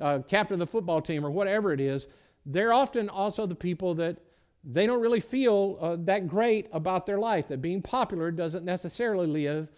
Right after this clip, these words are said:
lead to having a great life. And in this book, he distinguishes to, between two kinds of popularity. The first one he talks about is status. And status is how I use things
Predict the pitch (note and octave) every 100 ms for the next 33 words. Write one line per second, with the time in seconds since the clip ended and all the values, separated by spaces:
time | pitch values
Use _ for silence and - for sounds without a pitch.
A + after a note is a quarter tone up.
0 | _ F3 G3+ F#3+ D#3+ D3+ C#3+ D3 D#3 D3
1 | D#3+ E3+ G#3+ D#3 G3+ G3 G#2+ - _ _
2 | _ _ - - F3+ C#4 E4+ F#3+ A3 G#3+
3 | F#3+ E3+ F3+ D4+ C#4 - G#3+ G3+ F#3 E3+
4 | F3+ D3+ - E3 D#3 - D#3+ - F#3 E3+
5 | E3 - _ - D4 C4+ - C4 A#3 F#3
6 | E3+ F#3 E3 F#3 F#3 F#3+ G#2+ C#2+ - _
7 | _ _ _ - D#3+ E4+ D4+ C4 G#3 E3
8 | F3 D#3+ - D3+ C#3 D#3 - D3+ C#3+ -
9 | A3+ G3+ C3+ G2 - - - _ _ _
10 | _ _ - D#3+ - C#4 E4 D#4 G#3+ -
11 | F#3 E3 G#3 G#3+ F3 F3+ F3+ G3+ B3 G3+
12 | - G#3+ G3+ F#3 D#3+